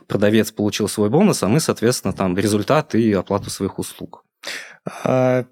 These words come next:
Speaker 2: технический интерес. Э, используете для распознавания чеков что-то, ну, типа какую-нибудь интересную там уишку, там что-нибудь
Speaker 1: Э,
Speaker 2: такое?
Speaker 1: да, на самом деле, э, если там,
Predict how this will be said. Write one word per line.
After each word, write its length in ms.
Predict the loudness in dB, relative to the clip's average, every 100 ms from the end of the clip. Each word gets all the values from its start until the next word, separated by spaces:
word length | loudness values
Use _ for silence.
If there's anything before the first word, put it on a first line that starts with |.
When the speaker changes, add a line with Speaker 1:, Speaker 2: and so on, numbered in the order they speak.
| _
Speaker 2:
технический 560 | -2 2 2 2 0 0
интерес. 520 | 2 2 2 0 -2
Э, 280 | 2 4 4
используете 920 | 2 4 6 6 4 2 2 4 4 2
для 140 | 2
распознавания 580 | 0 0 2 4 4 2
чеков 340 | 2 2 0 -2
что-то, 360 | -2 -2 2
ну, 160 | 2 2
типа 280 | -2 -6 -4
какую-нибудь 440 | -2 0 0 -2
интересную 420 | -2 0 -2 -2
там 180 | -4 -2
уишку, 320 | 0 -2 -4 -4
там 140 | -4
что-нибудь 240 | 0 2 4
Speaker 1:
Э, 40 | 4
Speaker 2:
такое? 120 | 4
Speaker 1:
да, 220 | 4 4
на 100 | 2
самом 220 | 2 2 4
деле, 460 | 4 4 4 2 2
э, 240 | 2 4
если 340 | 2 0 0 0
там, 280 | 2 0